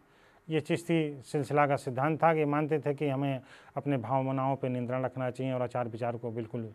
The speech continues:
शुद्ध रखना चाहिए। ईश्वर प्राप्ति के लिए इन्होंने माना कि अहम को नष्ट कर देना चाहिए, क्योंकि जब तक अहम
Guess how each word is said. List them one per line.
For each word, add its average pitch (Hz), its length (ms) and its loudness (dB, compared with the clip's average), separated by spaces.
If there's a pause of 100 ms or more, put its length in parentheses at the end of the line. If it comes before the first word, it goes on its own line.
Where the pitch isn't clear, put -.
(120)
शुद्ध 127 240 -4
रखना 123 280 -4
चाहिए। 135 300 -6 (1300)
ईश्वर 233 280 8
प्राप्ति 214 400 8
के 208 140 6
लिए 202 280 6 (340)
इन्होंने 170 300 0
माना 175 320 4
कि 180 120 -2
अहम 165 240 2
को 175 120 2
नष्ट 165 240 4
कर 143 140 6
देना 127 240 2
चाहिए, 139 320 -4 (280)
क्योंकि 156 340 0
जब 147 260 0
तक 170 200 2
अहम 147 520 0